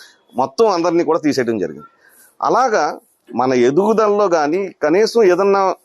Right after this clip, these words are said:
ఇంకో దగ్గరికి వెళ్ళటానికి కానీ అతను ఎక్కడా కూడా సహకరించకపోగా, ఇవాళ రాజమండ్రి నగరానికి సంబంధించి అతను పార్లమెంట్ స్థానంలో ఉన్నాడు కాబట్టి, తెలుగుదేశం పార్టీ ఇక్కడ ఎమ్మెల్యేగా ఉన్నాడు కాబట్టి, అతనే ఇన్ఛార్జిగా వ్యవహరిస్తూ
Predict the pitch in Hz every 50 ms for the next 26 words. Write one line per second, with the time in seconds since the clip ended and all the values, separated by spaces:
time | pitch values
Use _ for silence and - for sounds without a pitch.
0 | _ - - 135 123 160 156 147 156 147 180 156 151 147 139 131 156 151 156 143
1 | 127 147 151 175 185 160 147 139 _ _ - _ - - 120 - 151 131 98 90
2 | 90 _ - 175 196 196 196 190 190 185 - 156 147 147 - 165 170 156 160 160
3 | 151 147 147 143 131 - - _ _ - - _ _ _ _ _ _ _ _ _
4 | _ _ - 120 156 165 147 120 117 131 156 170 180 180 180 180 170 180 165 147
5 | 139 135 156 170 175 180 175 - - 151 147 151 151 151 147 151 147 - 180 151
6 | 135 135 - _ _ _ _ - 104 117 - 139 135 - - 101 120 139 147 151
7 | 151 143 - - 151 139 135 139 139 139 139 131 120 117 123 131 127 117 135 135
8 | 135 139 135 151 175 175 - _ _ _ - 139 156 190 208 208 208 180 196 202
9 | 180 185 180 160 160 170 - 151 143 139 131 113 117 135 151 156 160 165 160 151
10 | 151 143 143 139 131 120 127 127 120 135 127 170 180 - _ _ _ _ _ -
11 | _ _ _ _ _ _ - 135 175 - 254 262 262 247 220 202 190 - 220 214
12 | 202 180 196 208 190 170 170 165 151 180 170 160 - - 202 170 156 151